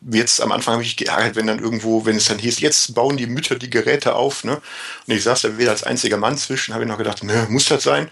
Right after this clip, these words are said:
Und an dem Tag, wo ich gesagt hab, "Ja, mein Gott, ne, äh, ich gehöre halt auch dazu", dann, ähm, wurde das Leben auf einmal viel, viel entspannter.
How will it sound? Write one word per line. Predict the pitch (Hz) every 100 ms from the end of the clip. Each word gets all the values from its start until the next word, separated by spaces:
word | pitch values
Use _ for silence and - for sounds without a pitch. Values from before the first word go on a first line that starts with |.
| - - - - -
Und | 123 123
an | 113
dem | 123 147
Tag, | - 143
wo | 139
ich | 127 -
gesagt | 113 127
hab, | 120 113
"Ja, | 113 156 160 -
mein | 123
Gott, | 123 147 -
ne, | 151 175 - 135
äh, | 131
ich | 127
gehöre | - 127
halt | 123
auch | -
dazu", | 151 156 180 214 - - - - -
dann, | - 135 143 147 -
ähm, | 127 120 123 120 113 104
wurde | 123 139
das | -
Leben | 135 123
auf | 113
einmal | 117 113
viel, | 165
viel | 156 131
entspannter. | 110 - 110 113 -